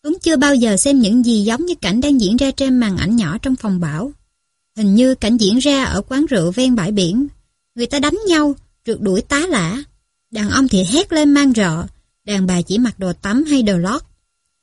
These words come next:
Họ quăng đủ thứ vào nhau, thụi nhau, ôm nhau vật lộn. Suốt mười phút mà Tuấn vẫn chưa hiểu chuyện gì, chỉ thấy đánh nhau chóng mặt, mà thân thể phụ nữ hớ hên trong các tư thế rượt đuổi vật lộn.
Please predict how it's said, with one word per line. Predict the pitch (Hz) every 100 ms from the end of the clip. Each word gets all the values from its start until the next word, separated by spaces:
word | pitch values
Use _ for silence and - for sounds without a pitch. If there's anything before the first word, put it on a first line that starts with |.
| _
Họ | 170
quăng | 190 285 277
đủ | 190
thứ | 208 311 440
vào | 269
nhau, | 214 240 269 262 _ _
thụi | - 170
nhau, | 214 269 277 262 _
ôm | - 294 311
nhau | 294
vật | 240 202 180
lộn. | 175 156 160 - _ _ _ _ _ 302
Suốt | 339
mười | 226 180
phút | - 349
mà | 240
Tuấn | 175 247 302
vẫn | 185 214
chưa | 285 277
hiểu | 226 -
chuyện | - 160
gì, | 190 202 180 - _ _ _
chỉ | 185
thấy | 262
đánh | 277 285 381
nhau | 294 254
chóng | 277 302 427
mặt, | 277 - _ _ _
mà | 190
thân | - 262
thể | 220
phụ | 226 190
nữ | 202 196
hớ | 254 320
hên | 381 311 262
trong | 262
các | 247 302
tư | - 269
thế | 269 339
rượt | 254 196
đuổi | 185 165
vật | 240 247 -
lộn. | 180 151 160